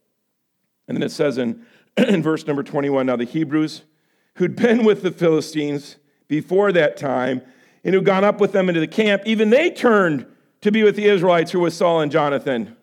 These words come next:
Don't you love that? Then they have the unification, Saul and Jonathan. Now they're back together again, doing what they're supposed to be doing. Verse twenty-two, "Likewise, when all the men of Israel who'd hidden themselves in the hill country of Ephraim heard that the Philistines were fleeing, they too followed hard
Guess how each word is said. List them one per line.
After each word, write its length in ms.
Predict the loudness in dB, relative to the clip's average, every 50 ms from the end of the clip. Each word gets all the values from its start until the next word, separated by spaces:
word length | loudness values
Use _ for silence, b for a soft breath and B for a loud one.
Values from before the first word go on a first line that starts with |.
| _ _
Don't 220 | -2 -2 -2 -2 -2
you 60 | -2
love 180 | 0 0 0
that? 340 | 0 0 0 0 -2 -8 -6
Then 120 | -6 -2 -2
they 80 | -2
have 100 | -2 -2
the 60 | -4
unification, 640 | -4 -4 -6 -6 -8 -6 -4 -4 -4 -4 -6 -10 -12
Saul 280 | -6 -2 -2 0 0
and 100 | -2 -2
Jonathan. 460 | -4 -4 -4 -4 -6 -6 -8 -10 -12 -12 b b b b b b
Now 140 | -4 0 2
they're 120 | 2 2
back 240 | 2 2 0 -2 -2
together 380 | -6 -6 -4 -2 -2 -2 -2 -4
again, 340 | -4 -4 -6 -6 -6 -10 -14 _ _ _ _ _ _ _
doing 200 | -6 -4 -2 -2
what 80 | 0 0
they're 100 | -2 -2
supposed 320 | -4 -4 -4 -4 -4 -4
to 60 | -6 -8
be 80 | -8
doing. 280 | -6 -6 -6 -6 -8 -10 _ _ _ _ _ _ _ _ _ _ _ _ _ _ _
Verse 180 | -2 0 0 0
twenty-two, 440 | 0 -2 -2 -2 -2 -2 0 0 2
"Likewise, 460 | 4 2 2 2 2 2 2 2 0
when 100 | 0 0
all 140 | 2 2 2
the 60 | 0
men 140 | 0 0 0
of 100 | 0 0
Israel 720 | 2 2 2 2 2 0 2 2 2 2 0 -2 -4 b b b b b
who'd 160 | b 0 0
hidden 240 | 2 2 0 0 0
themselves 500 | 0 -2 -2 0 2 2 2 2 0 -2
in 60 | -2
the 80 | -2 0
hill 160 | 2 0 0
country 400 | 0 -2 -6 -6 -6 -6 -6 -8
of 100 | -6 -4
Ephraim 420 | -4 -6 -6 -6 -6 -6 -6 -4 -2
heard 240 | 0 0 0 0
that 100 | 0 -2
the 200 | 0 0 0 0 -2
Philistines 520 | -4 -4 -2 -2 -2 -4 -6 -10 -10 -6
were 100 | -6 -6
fleeing, 420 | -8 -6 -8 -6 -6 -4 -6 -8 B B B B B
they 220 | B 2 2 2 0
too 320 | -2 2 2 4 4 4
followed 380 | 2 2 2 2 4 4 2 2
hard 500 | 2 2 2 4 4 4 2 0 -2